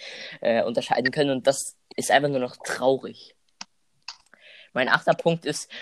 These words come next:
Ryan versucht uns einfach zu verklickern, dass Kuchen T V geldgeil ist, indem er uns ein Ein-Stunden-Video mit dreizehn Werbungen zeigt. Dreizehn Werbungen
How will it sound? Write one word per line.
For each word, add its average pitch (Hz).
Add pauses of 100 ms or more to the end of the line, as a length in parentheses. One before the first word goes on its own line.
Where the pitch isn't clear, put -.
(140)
Ryan 185
versucht 185
uns 170
einfach 156
zu -
verklickern, 165 (300)
dass -
Kuchen 247
T -
V 151 (280)
geldgeil 151
ist, 175 (240)
indem 202
er 196
uns 202
ein 180 (560)
Ein-Stunden-Video 247
mit 185
dreizehn 180
Werbungen 175
zeigt. 233 (1500)
Dreizehn 311
Werbungen 277